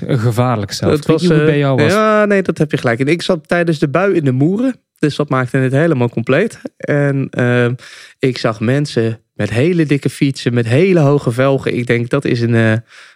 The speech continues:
Speaker 2: doodvonnis. En het was, Bobby, je had, had je aangesproken, het was de hele dag attent koersen. Je moest de hele dag in van die hele smalle weggetjes, zo met z'n vieren in een waaiertje zitten. En dan viel je er net af en dan zat je weer kut. Het was,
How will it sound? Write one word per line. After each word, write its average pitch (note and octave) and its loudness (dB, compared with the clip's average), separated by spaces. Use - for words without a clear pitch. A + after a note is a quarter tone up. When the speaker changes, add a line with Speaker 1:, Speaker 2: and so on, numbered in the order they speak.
Speaker 2:
doodvonnis. C#3+ -2
En - -2
het A#2 -2
was, B2 -2
Bobby, G3+ 0
je - -2
had, D3+ -2
had F3+ 0
je G#3 -4
aangesproken, F#3 0
het F3 2
was F#3 -2
de F#3 0
hele B3+ 2
dag G3 -2
attent G3 -2
koersen. C4 -2
Je A#2+ 0
moest E3 0
de F#3+ 0
hele A3 2
dag F#3 -2
in F3 0
van F3 0
die E3+ 2
hele G#3 0
smalle A3+ -2
weggetjes, A3+ -2
zo A3 0
met G3+ 0
z'n F#3+ 0
vieren A3+ 2
in G#3 4
een G3 2
waaiertje A3+ 0
zitten. A#3 2
En G#3 0
dan F#3+ 0
viel - -4
je A3+ 2
er G3 2
net G3+ 2
af A#3+ 0
en G3 0
dan F#3 2
zat G3 -2
je G3 -2
weer F#3 0
kut. B3+ -2
Het E3+ -2
was, - -4